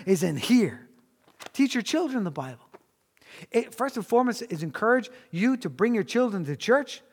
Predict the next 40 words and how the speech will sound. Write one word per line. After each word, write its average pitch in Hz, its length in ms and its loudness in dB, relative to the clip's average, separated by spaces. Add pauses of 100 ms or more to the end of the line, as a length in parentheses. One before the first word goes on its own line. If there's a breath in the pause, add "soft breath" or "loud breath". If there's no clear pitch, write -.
(160 soft breath)
but 165 100 -6
you 247 140 0
need 226 140 2
to 151 80 -2
bring 160 240 -2
church 247 300 -2
home. 226 300 0 (1800 soft breath)
You, 233 160 0
you 240 220 0
may 254 240 8
get 226 220 6
a 190 80 6
word 208 400 6
today 240 420 8 (500)
from 180 360 -2
me 277 400 4
in 156 100 -4
study 233 400 4
and 180 160 0
prayer, 240 460 8 (180 loud breath)
receiving 254 600 2
it 269 160 2 (200 loud breath)
and 156 140 -4
bringing 240 300 4
it 208 120 -2
to 180 100 -4
you, 240 300 0 (380 soft breath)
but 180 100 4
you 277 220 4
need 277 160 4
to 208 80 4
get 220 160 8
a 214 60 8
word 233 300 10
that 233 80 0
you're 233 160 2
bringing 262 340 2
to 269 40 2
your 277 160 2
kids. - 640 -4